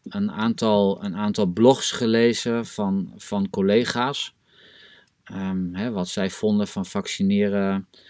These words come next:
Ehm, wat, wat de T C M denkt over vaccineren. En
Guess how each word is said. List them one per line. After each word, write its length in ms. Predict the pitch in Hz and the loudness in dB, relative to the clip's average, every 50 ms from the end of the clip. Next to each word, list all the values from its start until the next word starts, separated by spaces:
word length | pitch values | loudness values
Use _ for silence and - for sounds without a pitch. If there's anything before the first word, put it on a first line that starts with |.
| - - - _ _ _ _ _ _ | -20 -20 -20 _ _ _ _ _ _
Ehm, 520 | - - 92 95 92 92 92 92 92 95 90 | -14 -10 -6 -4 -2 0 0 0 0 0 0
wat, 380 | 90 92 95 95 - - 110 104 | 0 -2 -2 -4 -6 -10 -10 -8
wat 220 | 95 90 95 92 - | -6 -4 -4 -4 -6
de 120 | 104 - | -6 -4
T 300 | - 104 104 107 101 - | 2 4 4 4 4 2
C 40 | - | 2
M 380 | 107 107 110 113 113 113 113 113 113 _ _ _ _ _ _ _ _ _ _ _ _ _ - | 2 4 4 4 4 2 2 0 -6 _ _ _ _ _ _ _ _ _ _ _ _ _ -8
denkt 500 | 95 90 98 104 107 110 117 110 - - | -4 0 2 2 4 2 2 0 -4 -4
over 300 | 98 104 107 98 - - | -2 0 0 -2 -4 -8
vaccineren. 880 | - - 110 104 - - - 104 101 101 104 107 104 101 101 104 117 - _ _ _ _ _ _ _ _ _ - - - _ _ _ _ _ | -8 -6 -6 -6 -6 -4 -2 0 2 2 2 2 0 0 -2 -4 -6 -10 _ _ _ _ _ _ _ _ _ -20 -20 -20 _ _ _ _ _
En 540 | - 101 101 101 104 101 104 104 104 110 | -4 -2 0 2 2 2 2 0 -2 -4